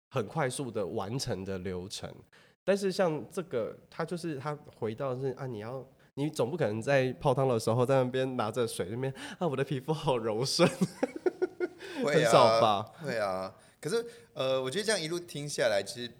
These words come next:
Speaker 2: 包括前面在讲的，一开始在讲，讲到裸体的时候，我们开始比较在不同情境下裸体啊，洗澡的时候啦，或者像现在我们讲泡汤的时候啦。
Speaker 1: 对。
Speaker 2: 那其实，呃，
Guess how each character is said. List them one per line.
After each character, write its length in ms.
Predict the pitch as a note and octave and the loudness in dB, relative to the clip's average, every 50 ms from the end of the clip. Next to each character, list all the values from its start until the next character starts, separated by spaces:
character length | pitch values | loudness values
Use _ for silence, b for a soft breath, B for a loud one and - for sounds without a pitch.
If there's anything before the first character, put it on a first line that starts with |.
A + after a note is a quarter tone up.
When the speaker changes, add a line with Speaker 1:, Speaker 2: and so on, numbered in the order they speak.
| - _ _ | -20 _ _
Speaker 2:
包 140 | C3 B2+ | -6 -4
括 100 | B2+ C3+ | -4 -4
前 200 | B2+ - B2 G#2 | -6 -6 -8 -8
面 180 | G#2+ A2 A2 A2 | -8 -8 -8 -6
在 160 | A2 A#2 G#2+ | -4 -4 -4
讲 260 | F#2+ - - D#2+ D2 | -4 -4 -4 -4 -4
的， 80 | C#2 F2 | -6 -8
一 40 | G2 | -10
开 120 | A2+ A#2+ | -10 -10
始 120 | G2+ G2 E2+ | -10 -10 -8
在 160 | - G2+ F2 | -6 -6 -6
讲， 120 | E2+ D#2 - | -6 -6 -6
讲 160 | - E2 F2 | -6 -4 -4
到 60 | G#2 | -2
裸 200 | G#2 F#2+ F2 F2 | -2 -2 -2 -4
体 140 | F2 - F#2+ | -4 -4 -6
的 60 | E2 | -4
时 100 | D#2 - | -4 -4
候， 20 | E2+ | -6
我 40 | D#2 | -8
们 60 | D#2 | -8
开 140 | D#2 F2+ F#2 | -6 -6 -6
始 80 | F#2+ | -6
比 160 | - - D#2 | -6 -8 -12
较 220 | - - F#2+ F2 F2 | -6 -4 -4 -4 -2
在 160 | - F#2+ F2 | -2 -4 -4
不 120 | - - | -4 -6
同 220 | G#2 F#2+ E2+ E2 E2+ | -8 -8 -10 -10 -8
情 240 | - - D#2+ D2 D#2 | -8 -10 -10 -10 -12
境 180 | - F#2 F#2 | -10 -10 -6
下 160 | F2+ G2+ F2+ | -2 -2 -2
裸 220 | F2 D#2 D2+ D2+ D#2 | -2 -2 -4 -6 -8
体 220 | - - - D2 | -8 -12 -12 -10
啊， 200 | D2 D2 D2+ D2+ B B B B B - | -10 -10 -10 -10 B B B B B -12
洗 200 | - - F2+ F2 | -10 -10 -8 -6
澡 200 | F2+ F2+ E2 D#2 | -4 -4 -4 -6
的 100 | E2 D#2+ | -6 -8
时 180 | - - D#2+ | -10 -10 -10
候 220 | D2+ D2+ F#2+ F#2+ F2+ | -8 -6 -4 -4 -2
啦， 160 | E2+ E2 E2 | -2 -2 -4
或 100 | E2+ F2 | -4 -6
者 80 | F2 F#2 | -8 -8
像 120 | F2+ F2+ | -8 -10
现 120 | F2 G2 | -8 -8
在 80 | F#2+ F2+ | -8 -8
我 40 | D#2+ | -8
们 160 | D2 D2 D2+ | -8 -10 -10
讲 180 | - C#2 C2+ - | -10 -10 -10 -8
泡 180 | - F#2+ F2+ | -6 -6 -6
汤 200 | E2 E2+ E2 F2 | -6 -8 -10 -10
的 100 | E2+ D#2+ | -10 -8
时 180 | - - - - - - | -10 -10 -10 -12 -6 -2
候 160 | D3+ A#2+ G#2 | -2 -2 -2
啦。 260 | E2+ D#2 D2 C#2+ C#2 B B B | -2 -4 -8 -8 -10 B B B
Speaker 1:
对。 100 | B - - | B -8 -6
Speaker 2:
那 80 | C#3+ | -4
其 140 | C#3+ - C3 | -4 -4 -4
实， 240 | A2+ A2 A#2 A2+ A2+ B B B B B B | -4 -4 -6 -6 -8 B B B B B B
呃， 600 | - G2 F#2 F2+ F2 F2 E2+ E2+ E2 E2+ F2 | -6 -4 -2 -2 -2 -2 -2 -2 -4 -6 -8